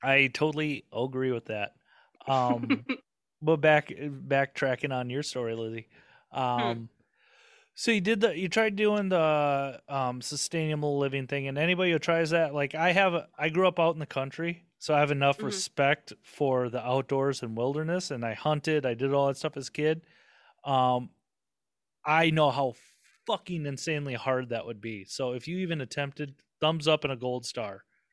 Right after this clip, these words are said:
Speaker 1: Like
Speaker 2: Yeah, I mean, it, it was a fifth wheel trailer, an outhouse, and a generator on nine acres in northern Michigan.
Speaker 1: Yeah, sounds
Speaker 2: And
Speaker 1: terrible.
Speaker 2: that's, like, there's no,
Speaker 1: <laughs>
Speaker 2: yeah, no plumbing, no septic, no electric.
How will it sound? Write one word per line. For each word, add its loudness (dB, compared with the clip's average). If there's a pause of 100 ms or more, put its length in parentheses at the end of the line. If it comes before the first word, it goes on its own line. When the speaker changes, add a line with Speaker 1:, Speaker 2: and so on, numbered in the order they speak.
(140)
Speaker 1:
Like -4
Speaker 2:
Yeah, 4 (100)
I 2
mean, -2 (120)
it, 2
it 2
was -6 (560)
a -6
fifth -6
wheel 4
trailer, 2
an -2
outhouse, -2
and -6
a -4
generator -2
on -2
nine 0
acres -2
in -8
northern -8
Michigan. -14
Speaker 1:
Yeah, 0 (360)
sounds -2
Speaker 2:
And 4
Speaker 1:
terrible. 6
Speaker 2:
that's, 4
like, 2
there's 4
no, 0
Speaker 1:
<laughs> 4
Speaker 2:
yeah, 8
no 6
plumbing, 4
no 2
septic, 2
no 0
electric. 0